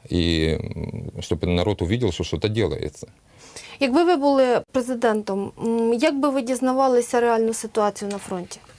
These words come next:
Speaker 1: Ну, если бы я был президентом, я уже однажды об этом писал, <clears throat> я бы первым делом, а, поехал бы на фронт, и там бы остался, я развернул там бы ставку Верховного Главнокомандующего, которым и является президент.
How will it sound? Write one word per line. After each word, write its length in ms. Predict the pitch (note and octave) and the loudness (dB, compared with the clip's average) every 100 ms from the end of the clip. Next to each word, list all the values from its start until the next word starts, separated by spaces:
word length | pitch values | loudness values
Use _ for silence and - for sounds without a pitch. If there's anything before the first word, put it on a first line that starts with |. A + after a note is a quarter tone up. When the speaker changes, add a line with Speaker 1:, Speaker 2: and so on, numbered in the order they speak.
| - - | -20 -2
Speaker 1:
Ну, 240 | G#2 G2+ G2+ | 2 4 4
если 220 | G#2+ A2 | 2 2
бы 60 | A2+ | 2
я 80 | G#2+ | 2
был 140 | A2 | 0
президентом, 640 | G#2+ G2+ G2+ C3 D#3 A2+ F#2 E2+ E2+ F2+ E2+ E2+ F2+ | 0 0 2 0 0 -2 -2 -4 -8 -8 -6 -4 0
я 180 | G2 | 0
уже 320 | F#2+ F2+ G2 F#2 | 0 0 2 2
однажды 380 | F#2 F#2+ F#2+ F#2+ | 2 -2 0 0
об 120 | F#2+ | 0
этом 180 | G2 G2 | 0 -2
писал, 360 | G#2 C#3 C#3+ - - - - | 0 0 0 -4 -20 -14 0
<clears throat> 300 | G3 - - | 0 0 -2
я 300 | F2 F#2+ A#2+ | 0 2 4
бы 180 | B2 G#2 | 2 0
первым 280 | B2 B2+ A2+ | 0 2 2
делом, 440 | F#2 A#2 A2 E2+ F#2 - - - - - - _ - | 2 2 2 -2 -6 -14 -20 -20 -20 -20 -20 _ -2
а, 260 | F#2 F2+ | 0 2
поехал 320 | F2+ A#2 A2 G2 | 2 0 0 0
бы 100 | G2 | 0
на 100 | F#2+ | 0
фронт, 420 | B2 D3 D#3 - - - _ _ - | 0 0 -2 -12 -20 -20 _ _ -8
и 60 | C#2+ | -2
там 160 | F2+ | 0
бы 60 | F#2+ | 0
остался, 380 | A2 C3 B2 - | 0 0 0 2
я 80 | E2+ | 2
развернул 420 | F2+ G#2 C3 C3 | 2 2 2 2
там 160 | G#2 F2+ | 0 -2
бы 60 | |
ставку 500 | - - E2 - A2 - _ _ | -2 -2 -2 -4 -12 -14 _ _
Верховного 420 | F#2+ F#2 G#2+ F#2+ | -2 0 2 2
Главнокомандующего, 1040 | E2+ F2+ E2+ E2 D#2+ D#2+ E2 - - G#2+ A2 _ - | 2 2 0 0 -2 -2 -4 -6 -10 -10 -12 _ -4
которым 340 | F2 G2+ F#2 | -2 0 2
и 40 | F2+ | 2
является 480 | F2 E2+ D#2+ - | 0 0 -2 -4
президент. 600 | F2 D#2+ E2+ E2 E2+ - | -6 -6 -6 -4 -4 -4